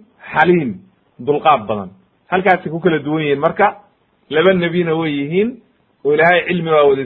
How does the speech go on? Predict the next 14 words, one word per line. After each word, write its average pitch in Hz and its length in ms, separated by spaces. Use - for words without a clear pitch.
siiyey, 175 300
laakiin 151 340
waxa 160 220
weeye, 175 320
xaliim 175 380
weeye 131 320
iyo 131 220
dulqaad 131 460
badane 165 420
ayaa 147 300
lagu 139 220
magacaabay 127 680
Nabiyullaahi 123 1040
Ismaaciil. 123 580